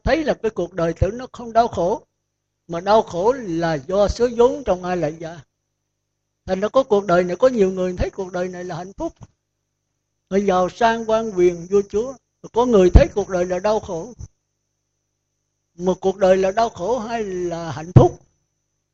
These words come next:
Nói hạnh phúc sai mà nói đau khổ là trật. Cuộc đời là cuộc đời. Nhưng mà khi có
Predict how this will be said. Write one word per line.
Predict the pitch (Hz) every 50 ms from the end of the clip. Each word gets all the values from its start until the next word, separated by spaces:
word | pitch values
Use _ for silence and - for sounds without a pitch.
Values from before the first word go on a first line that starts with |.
| _ _ _ _ _ _ _ _ _ _ -
Nói | 180 190 226 240
hạnh | 190 165 156 156 143
phúc | - 220 240 - -
sai | - 196 180 180 180 175
mà | 156 143
nói | 156 185 196
đau | 190 185 175 175
khổ | - - 156 165
là | 190 180 147 - -
trật. | 165 151 - _ _ _ _ _ _ _ _ _ _ _ _ _ _ _ _
Cuộc | - 208 -
đời | - 202 208 214
là | 214 208 196
cuộc | - 208 208 214
đời. | 214 180 185 208 208 - - - _ _ _ _ _ _ _ _ _ _ _ _ _ _ _ _ _ _ _ _ _ _ _ _ _ _ _ _ _ _ _ _ _ _ _ -
Nhưng | 190 196 214 240 262 254 233
mà | 196
khi | 160 - - 226 254 240 220
có | - - 269